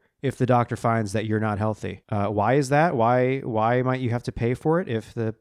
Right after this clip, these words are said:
provider finds a health problem during the exam? Well, because once a problem is found, your z-, your exam is no longer considered preventative. It becomes diagnostic or non-routine. When diagnostic care is needed, your out-of-pocket costs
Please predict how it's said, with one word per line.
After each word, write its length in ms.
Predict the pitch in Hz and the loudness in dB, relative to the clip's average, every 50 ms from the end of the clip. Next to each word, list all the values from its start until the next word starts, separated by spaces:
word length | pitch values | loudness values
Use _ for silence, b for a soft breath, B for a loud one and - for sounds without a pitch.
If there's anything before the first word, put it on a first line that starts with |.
| _ - | _ -8
provider 460 | - 135 113 104 104 104 110 120 139 | -4 -4 -2 -2 -2 -2 -2 -2 -4
finds 380 | - - 117 107 110 117 117 117 | -4 -2 -2 0 0 0 -2 -2
a 60 | 107 | 0
health 200 | 104 110 - - | -2 -2 -2 -2
problem 440 | - 135 135 147 151 180 202 202 196 _ | 0 0 0 2 0 0 -2 -4 -6 _
during 240 | - 113 117 123 127 | -2 0 0 0 0
the 60 | 131 | -2
exam? 440 | 131 123 104 107 110 127 151 175 180 - | -2 -2 -2 -4 -2 -2 -2 -4 -6 -6
Well, 180 | - 104 107 143 | -2 0 0 2
because 240 | 147 151 127 117 110 | 2 2 0 0 0
once 160 | 123 127 - | 0 0 0
a 60 | 131 | -2
problem 320 | - - 123 127 131 123 117 | -2 0 2 2 2 0 -2
is 100 | - - | -6 -4
found, 440 | - 135 160 175 147 135 151 147 - _ _ _ _ _ _ - | -2 -2 0 2 0 0 -2 -4 -8 _ _ _ _ _ _ -2
your 120 | 131 139 | 0 0
z-, 200 | 123 123 160 - - | 0 0 -2 -2 -2
your 200 | 139 135 143 139 | 0 2 4 4
exam 420 | 131 113 101 113 135 160 175 160 | 4 2 0 0 2 2 2 2
is 140 | 139 107 107 | 0 0 0
no 200 | 104 113 131 160 | 0 2 2 2
longer 360 | 160 160 156 160 160 160 151 | 2 2 2 2 0 0 -2
considered 500 | - 156 135 - - 151 143 139 131 - | -4 -4 -8 -4 -4 -4 -2 -2 -4 -4
preventative. 800 | - 139 123 107 117 131 156 170 147 104 95 - - - - _ | -4 -4 -2 0 0 0 0 0 -2 -4 -6 -10 -14 -20 -12 _
It 100 | - 127 | -6 -4
becomes 360 | - 127 117 - 120 113 101 | -2 -2 -2 -2 -4 -6 -6
diagnostic 920 | 95 - 123 113 120 135 147 147 139 127 123 123 127 131 - - - 127 - | -4 0 2 2 4 2 2 0 -2 -2 0 0 0 -2 -2 -4 -6 -6 -4
or 140 | 139 113 104 | -4 -4 -4
non-routine. 1080 | 101 98 104 113 123 131 131 127 120 123 123 117 - - 135 127 120 107 104 - - - - - | -4 -4 -4 -2 -2 -2 -2 -2 0 0 -2 -2 -2 -4 -4 -4 -4 -4 -8 -10 -14 -16 -12 -8
When 160 | 110 101 98 | -6 -6 -4
diagnostic 720 | 87 117 113 123 127 120 127 135 143 147 135 - 135 - | -2 0 0 0 0 0 -2 -2 -2 -2 -2 -6 -8 -8
care 240 | - - 117 101 98 | -6 -4 -4 -2 -2
is 100 | 95 90 | -4 -4
needed, 300 | 95 95 92 95 107 101 | -6 -8 -8 -8 -6 -4
your 160 | 104 104 - - | -4 -4 -4 -2
out-of-pocket 600 | 104 107 120 131 - - 143 143 143 - - - | -2 -2 -2 -2 -4 -4 -4 -4 -4 -6 -10 -10
costs 500 | - 107 101 104 104 - - - - | -10 -8 -8 -8 -8 -10 -12 -18 -20